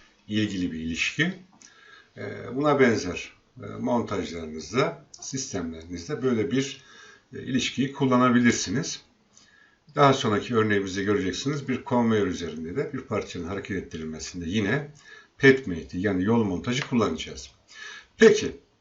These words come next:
pet mate'i çalıştırdığımızda, e, iki kutucuk var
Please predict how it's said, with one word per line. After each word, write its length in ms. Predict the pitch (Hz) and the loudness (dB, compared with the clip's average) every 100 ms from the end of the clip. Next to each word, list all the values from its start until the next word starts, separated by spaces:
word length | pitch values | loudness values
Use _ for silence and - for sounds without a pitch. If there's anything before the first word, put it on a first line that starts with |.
| _ _ _ _ _ - | _ _ _ _ _ 2
pet 260 | 202 196 | 4 6
mate'i 300 | 143 92 - | 4 0 -2
çalıştırdığımızda, 1200 | - 87 80 - 85 85 78 76 - 151 180 - - _ - - - - - _ 117 | -6 -6 -4 -6 -6 -6 -10 -10 -2 0 0 -2 -18 _ -20 -20 -20 -20 -20 _ -6
e, 720 | 120 123 120 120 120 120 120 | 0 2 4 6 6 4 2
iki 220 | - - - | -4 -6 -6
kutucuk 560 | - - - - - | -6 -8 -6 -8 -10
var 360 | - 170 - | -10 -10 -12